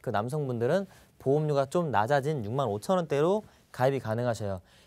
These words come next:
이렇게 보험을 준비했다. 근데 내가 어떠한 수술을 했다. 그 한 수술에 대해서 보장 금액이 어떻게 좀 측정이 되는지 여-, 어, 여러분들께 말씀을 드려보면 스텐트 삽입술을 하게 되면 보험금을 다 합쳐서 이천만 원 정도의 보험금을 수령할 수가 있으시고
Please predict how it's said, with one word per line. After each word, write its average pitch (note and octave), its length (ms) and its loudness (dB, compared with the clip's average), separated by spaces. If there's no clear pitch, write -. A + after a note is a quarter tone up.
이렇게 A#3 380 6
보험을 F3+ 480 2
준비했다. D3+ 800 2
근데 C#3+ 120 -2
내가 B2+ 220 4
어떠한 D#3 360 0
수술을 G3 380 -2
했다. F3+ 380 2
그 F3+ 220 4
한 F#3 320 2
수술에 B3+ 460 2
대해서 D#3 480 2
보장 F3 280 0
금액이 E3 220 0
어떻게 B2+ 640 0
좀 E3 220 -2
측정이 A3 340 0
되는지 D3 300 0
여-, A2+ 100 2
어, B2 200 4
여러분들께 D3 460 2
말씀을 A2+ 340 2
드려보면 B2+ 540 0
스텐트 B3 400 0
삽입술을 A3+ 520 2
하게 A#3+ 160 4
되면 F3 460 4
보험금을 E3+ 480 2
다 B2+ 160 2
합쳐서 D3 260 0
이천만 F#3 380 0
원 F3 140 0
정도의 D3 340 2
보험금을 C#3 580 0
수령할 F#3+ 300 0
수가 C#3 180 -2
있으시고 A2 640 -6